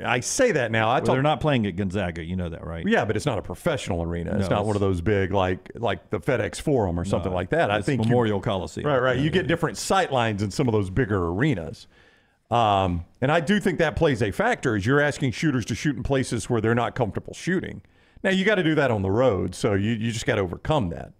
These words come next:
Speaker 2: Yeah, so you have Mississippi State, L T and I are on Michigan State. You go all the way until the next S E C game. We're,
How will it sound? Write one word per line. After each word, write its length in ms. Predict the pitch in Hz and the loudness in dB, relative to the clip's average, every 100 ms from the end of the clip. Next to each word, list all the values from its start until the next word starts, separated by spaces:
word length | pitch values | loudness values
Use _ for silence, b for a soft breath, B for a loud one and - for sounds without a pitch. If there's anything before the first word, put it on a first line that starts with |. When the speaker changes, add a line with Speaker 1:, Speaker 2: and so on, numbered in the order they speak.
| _ 92 | _ -12
Speaker 2:
Yeah, 220 | 92 90 | -10 -12
so 300 | - 120 110 b b _ - - 107 | -6 -4 -4 b b _ -20 -20 -14
you 440 | 95 95 101 139 151 | -8 -6 -2 0 2
have 100 | 143 | 2
Mississippi 380 | 143 - 135 | 0 -2 -8
State, 320 | 123 135 123 - | -4 -2 -2 -2
L 180 | 113 110 | -2 -2
T 140 | 127 | -4
and 100 | 107 | -2
I 60 | 101 | -2
are 140 | 98 | -2
on 100 | 92 | -2
Michigan 300 | 101 - 98 | -4 -6 -10
State. 280 | - 90 78 b b - | -8 -8 -10 b b -6
You 140 | 107 | -4
go 160 | 113 92 | -2 -2
all 520 | 98 120 147 170 180 | -2 0 0 0 0
the 120 | 170 | -2
way 320 | 160 160 156 143 | 0 0 0 0
until 360 | 120 147 139 | -2 -2 -2
the 180 | 120 123 | -2 -2
next 420 | 117 143 190 - | 0 0 -2 -4
S 240 | 113 104 107 | -6 -4 -4
E 80 | |
C 180 | 95 113 | -4 -4
game. 280 | 95 101 101 | -4 -2 -2
We're, 220 | 107 135 | -2 -2